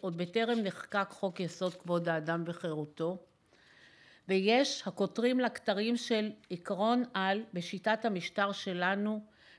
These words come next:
כחלק מהתשתית לקיומה של המדינה, בהיותה מדינה יהודית ודמוקרטית. בשורה ארוכה של פסקי דין נזכר מעמדה המרכזי של הזכות לשוויון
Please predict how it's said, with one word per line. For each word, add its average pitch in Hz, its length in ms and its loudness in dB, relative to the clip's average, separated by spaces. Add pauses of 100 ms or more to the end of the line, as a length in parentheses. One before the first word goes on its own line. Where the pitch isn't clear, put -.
כחלק 254 500 4
מהתשתית 214 640 0
לקיומה 196 520 0
של 208 200 0
המדינה, 185 580 0 (380)
בהיותה 170 440 2
מדינה 180 600 -2 (140)
יהודית 170 500 -2
ודמוקרטית. 160 1000 -2 (920)
בשורה 220 500 2
ארוכה 254 380 6
של 240 160 4
פסקי 226 480 2
דין 190 320 0
נזכר 214 420 2
מעמדה 190 480 2
המרכזי 196 640 0
של 180 220 -2
הזכות 214 600 -2
לשוויון 185 600 0